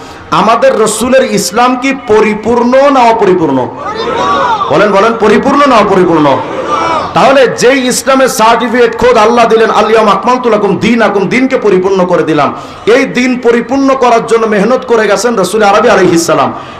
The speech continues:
এখন যদি আপনি এই দিন থেকে একটু বাড়ায়া দেন,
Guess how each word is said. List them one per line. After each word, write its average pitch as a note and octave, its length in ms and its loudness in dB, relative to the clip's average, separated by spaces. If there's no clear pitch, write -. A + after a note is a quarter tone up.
এখন D4 400 2
যদি A#3 280 2
আপনি G#3+ 260 0
এই F#3 360 2
দিন C#4+ 300 2
থেকে G3+ 520 2
একটু C#4 400 0
বাড়ায়া G3+ 480 2
দেন, C#3+ 220 0